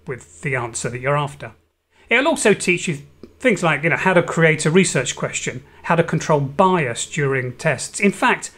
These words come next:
I don't think even the, the hard sciences like physics and chemistry, I don't think they do as good a job as psychologists do in controlling bias in experiments, because psychologists have got so much more bias that they need to control.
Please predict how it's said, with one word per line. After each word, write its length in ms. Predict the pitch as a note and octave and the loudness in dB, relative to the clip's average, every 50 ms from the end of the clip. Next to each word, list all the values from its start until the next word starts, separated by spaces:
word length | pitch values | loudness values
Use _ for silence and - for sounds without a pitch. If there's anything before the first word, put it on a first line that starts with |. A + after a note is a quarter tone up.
| - - - _ | -20 -20 -10 _
I 60 | - G#3 | -2 0
don't 160 | C4 A#3 E3+ | 0 0 0
think 180 | - G#3+ F#3+ | 0 -2 0
even 340 | F3 F#3 G3+ F#3 G3 F3+ E3+ | 0 0 2 2 4 4 4
the, 280 | E3+ E3+ F3 E3+ E3 E3 - _ _ _ _ - | 4 2 2 0 -2 -6 -10 _ _ _ _ -6
the 80 | E3+ | -6
hard 500 | - - A3 G#3+ G#3 G3 G3 F#3 D3 - | -2 0 0 2 4 4 4 2 2 0
sciences 500 | - - G3 E3+ D3+ C3 A#2+ - C#3 A#2+ | 0 2 2 4 2 2 -2 -4 -6 -4
like 140 | C3+ C3 B2+ | -4 -6 -8
physics 500 | - - - F3+ D#3 D3 A#2+ C#3+ - - | -4 0 0 0 2 0 -4 -6 -8 -10
and 140 | C3+ B2 A#2+ | -10 -10 -6
chemistry, 480 | - F#3 F#3 F3 D3+ - - A#2 A#2 - - - - - - | -2 -2 0 0 0 -2 -6 -10 -12 -16 -18 -20 -12 -8 -4
I 40 | A3+ | -2
don't 160 | C#4 B3 - | -2 -2 -2
think 400 | - G3+ F3 - - _ - - | 0 -2 -2 -2 -6 _ -14 -10
they 300 | - D3+ C#3+ G3+ A#3 A#3 | -6 0 2 2 2 2
do 260 | - - G3 D3+ D3 D3 - | 2 2 2 0 2 2 0
as 180 | D#3+ E3 C#3+ | 0 0 0
good 220 | - - A#3 G#3 G3 | 0 0 2 4 4
a 80 | F3 | 4
job 480 | - - G#3+ A3 G#3 D3 A2+ B2 C#3 - - _ _ _ _ _ _ - | 4 4 2 2 2 0 -2 -6 -10 -12 -18 _ _ _ _ _ _ -8
as 140 | - C#3 - | -8 -6 -2
psychologists 760 | - D#3+ D3+ D3 - G#3 G#3 F#3+ - - C3+ - - - - | 0 0 0 2 2 2 2 2 2 0 -4 -8 -8 -12 -10
do 280 | - - C3+ A#2+ A#2+ C3 | -6 -4 -4 -2 0 0
in 100 | D3 D3 | 0 0
controlling 540 | D3 D#3+ C#3 - - D#3+ C#3+ C#3+ D3 C#3+ C#3+ | 0 -2 -2 0 2 2 2 4 2 2 2
bias 340 | C#3+ C#3 C#3 - - - | 2 2 2 2 0 0
in 80 | D#3 C3+ | -2 -4
experiments, 600 | C3+ - - - D#4 D4+ E3+ C#3+ A#2 A2 B2+ - - _ _ _ _ - | -4 -4 -2 0 0 0 0 -2 -6 -10 -16 -20 -20 _ _ _ _ -10
because 260 | E3+ E3 - E3 - | -8 -4 -4 -4 -2
psychologists 680 | - F3+ D#3+ - - A#3 A3+ G3 D3 C#3 B2+ B2+ - | 0 -2 0 2 2 2 4 2 2 0 -2 -4 -4
have 80 | D#3 C#3+ | -4 -4
got 160 | D3+ D3+ D3 | -4 -4 -4
so 320 | - - - - G#3+ G3+ F#3+ | -4 -2 2 4 4 6 6
much 260 | F#3 F#3 E3 - - | 4 2 2 0 2
more 220 | F#3 F#3 G3+ G3+ | 2 4 4 4
bias 540 | D3+ - B2 A2 G#2+ B2 D#3 E3+ - - - | 4 0 -4 -6 -4 -4 -4 -4 -4 -8 -10
that 220 | - - - E3 | -10 -8 -6 -2
they 120 | D3 D3+ D3+ | 0 0 0
need 200 | D3 D3+ C#3+ C#3 | 0 -2 -4 -4
to 100 | - C#3 | -6 -6
control. 480 | - D3+ B2+ - - C3 B2 C#3 C#3+ | -6 -6 -8 -8 -6 -6 -6 -6 -8